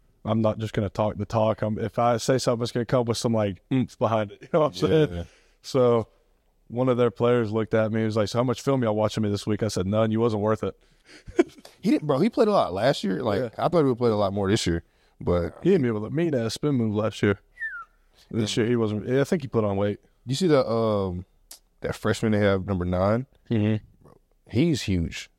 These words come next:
Speaker 2: Like, and he didn't play a lot. So I guess eighty-eight, ninety-nine.
Speaker 1: Eighty-eight could play.
Speaker 2: Yeah.
Speaker 1: Ninety-nine could play.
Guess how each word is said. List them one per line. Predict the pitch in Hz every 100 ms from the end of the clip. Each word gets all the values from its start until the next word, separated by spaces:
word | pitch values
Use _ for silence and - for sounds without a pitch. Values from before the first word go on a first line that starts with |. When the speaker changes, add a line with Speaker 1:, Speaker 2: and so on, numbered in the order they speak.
| _
Speaker 2:
Like, | 101 95
and | 87 101
he | 135
didn't | 151 104
play | 110
a | 92
lot. | 87 82 -
So | 101 90
I |
guess | 95 143 139 -
eighty-eight, | 101 113 104 117 110
ninety-nine. | 92 101 107 98 104 110
Speaker 1:
Eighty-eight | 135 131 127
could | 123 110
play. | 123 127 120 113 _
Speaker 2:
Yeah. | 80 76 95
Speaker 1:
Ninety-nine | 123 131 127 120 123 117
could | 117 -
play. | 120 120 117